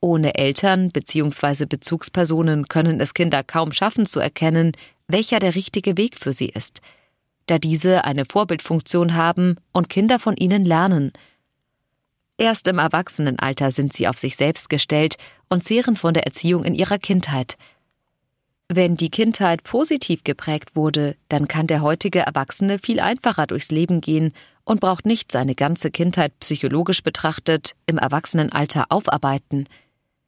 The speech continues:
Wir dürfen unsere Kinder an die Hand nehmen und versuchen, uns und sie zu verstehen, um ihnen einen nährenden Boden für ihre Entwicklung zu geben und sie zu glücklichen Erwachsenen heranreifen zu lassen.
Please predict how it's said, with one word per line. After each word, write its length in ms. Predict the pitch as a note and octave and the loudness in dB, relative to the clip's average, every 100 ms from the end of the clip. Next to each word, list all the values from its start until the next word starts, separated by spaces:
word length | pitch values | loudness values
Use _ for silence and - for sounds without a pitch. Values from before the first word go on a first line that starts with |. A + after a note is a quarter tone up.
| _ _ _ _ _ - | _ _ _ _ _ -2
Wir 180 | G#3+ | 0
dürfen 300 | A3+ D4 - | 2 0 0
unsere 360 | B3 G#3+ F3+ E3 | 0 0 2 0
Kinder 360 | - F3+ F#3 - | 0 2 2 0
an 100 | D#3+ | -2
die 160 | C#3 | -4
Hand 240 | C#3 D3+ E3+ | -4 -2 0
nehmen 360 | E3 F#3 A#3+ | 2 2 2
und 160 | - A#3 | 0 -2
versuchen, 560 | F#3+ F3+ G3 C4+ F#3 | 0 0 -2 -2 -2
uns 400 | - D#3+ A3+ D#4+ | 0 2 2 2
und 180 | - E3 | 0 0
sie 200 | - F3+ | 0 -2
zu 120 | - | -2
verstehen, 640 | G3 G3+ - - B3+ E3 C3+ - | -2 0 0 0 2 2 0 -4
um 140 | D#3 | -2
ihnen 420 | F3 E3 D#3+ C#3+ | 2 2 2 0
einen 280 | D3 D3 C#3 | 0 2 2
nährenden 540 | C#3+ F3+ G3 D#3+ D3 | 2 0 2 2 0
Boden 360 | C#3 E3 F#3+ G3+ | 0 0 2 0
für 140 | - | 0
ihre 200 | D#3 E3+ | 0 2
Entwicklung 540 | E3+ F3 A#3 - E3 D#3+ | 0 0 -4 -2 -4 -2
zu 160 | - | -2
geben 440 | E3 F3 F3+ F#3 F3+ - _ | -2 0 2 2 0 -6 _
und 160 | - F#3 | -2 -2
sie 100 | E3+ | -2
zu 160 | - D3 | -4 -2
glücklichen 540 | G3+ - A#3 - F3 | -2 -2 -4 0 0
Erwachsenen 640 | - A3+ G#3+ - D3 C#3 | 0 0 -2 0 0 2
heranreifen 600 | C#3+ C3+ D3 C#3+ C#3+ - D3+ | 0 0 -2 -2 -4 -4 -2
zu 120 | D#3 | 2
lassen. 420 | D3 D3 D#3 C#3+ | 2 2 0 0